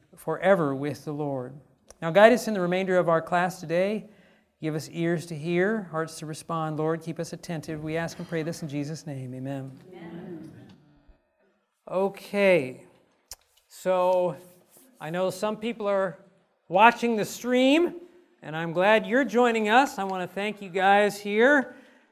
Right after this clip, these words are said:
Speaker 1: um, for staying with it. It's been a long day, but, uh, a lot of important stuff. Now, somebody asked me this question during the break. We read this statement where it says, "Not even once should we think of failure,"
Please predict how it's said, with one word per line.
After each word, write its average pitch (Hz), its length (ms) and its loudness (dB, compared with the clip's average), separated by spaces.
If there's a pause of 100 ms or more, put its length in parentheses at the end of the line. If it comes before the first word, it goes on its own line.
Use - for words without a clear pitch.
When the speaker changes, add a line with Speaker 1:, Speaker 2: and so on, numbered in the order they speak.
(300)
Speaker 1:
um, 175 540 2 (720)
for 196 240 2
staying 247 600 4
with 240 240 6
it. 294 100 2
It's 208 160 -4
been 214 160 0
a 208 60 -2
long 226 340 4
day, 220 480 2 (640)
but, 196 500 4
uh, 180 420 4
a - 40 -16 (640)
lot 220 200 4
of 262 60 4
important 233 460 0
stuff. 247 260 2
Now, 190 80 -4
somebody 285 300 -2
asked 254 260 4
me 240 60 -2
this 226 180 2
question 226 480 2
during 190 200 -2
the 185 40 -4
break. 180 600 2 (840)
We 156 120 -6
read 233 300 6
this 262 160 2
statement 240 440 4
where 226 200 4
it 202 80 -2
says, 240 380 6
"Not 233 280 4
even 226 220 -2
once 226 260 2
should 196 140 -8
we 196 120 -4
think 247 280 0
of - 80 -12
failure," 214 520 4